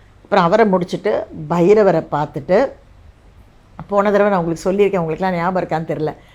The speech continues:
நான் பைரவரை வந்து ஷூட்டிங் போன போது பார்க்கணுன்னு ஆசைப்பட்டு போன போது கேட்டை மூடிட்டாங்க. அப்புறம் அங்கே ரொம்ப கெஞ்சினோம், "சார், பிளேனுக்கு வேற டைம் ஆயிடுச்சு,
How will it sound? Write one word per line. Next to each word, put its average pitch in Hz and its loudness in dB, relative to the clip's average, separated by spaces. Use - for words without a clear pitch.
நான் 180 -4
பைரவரை 185 6
வந்து 170 0
ஷூட்டிங் 190 -2
போன 165 -2
போது 160 -4
பார்க்கணுன்னு 175 0
ஆசைப்பட்டு 170 -6
போன 180 -6
போது 175 -2
கேட்டை 214 4
மூடிட்டாங்க. 190 0
அப்புறம் 156 -4
அங்கே 151 -6
ரொம்ப 180 -2
கெஞ்சினோம், 208 0
"சார், 170 -2
பிளேனுக்கு 175 -2
வேற 180 -2
டைம் 175 -2
ஆயிடுச்சு, 175 -4